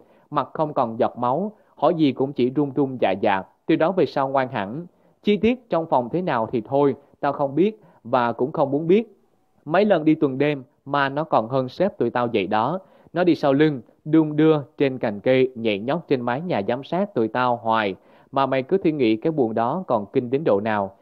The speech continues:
Nhiều lần nó còn đi tuần giùm tụi tao nữa chứ. Sáng Phạm hỏi sao đêm qua có vụ gì mà đi tuần trễ vậy.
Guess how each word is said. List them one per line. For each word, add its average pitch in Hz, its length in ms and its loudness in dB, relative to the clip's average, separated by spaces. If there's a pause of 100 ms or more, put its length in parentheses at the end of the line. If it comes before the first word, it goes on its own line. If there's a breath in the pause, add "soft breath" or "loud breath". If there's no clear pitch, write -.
(220 soft breath)
Nhiều 170 140 4
lần 156 240 0
nó 165 200 0
còn 147 160 0
đi 143 140 2
tuần 127 360 -2
giùm 113 180 0
tụi 117 120 0
tao 131 180 -4
nữa 110 200 0
chứ. 160 280 2 (240 soft breath)
Sáng 160 400 -6 (160)
Phạm 107 240 -2
hỏi 110 280 0
sao 139 160 -2
đêm 127 220 0
qua 127 200 0
có - 140 -6
vụ 107 260 -2
gì 107 220 2
mà 104 180 -2
đi 123 120 -2
tuần 113 200 -4
trễ 107 180 -2
vậy. 107 340 0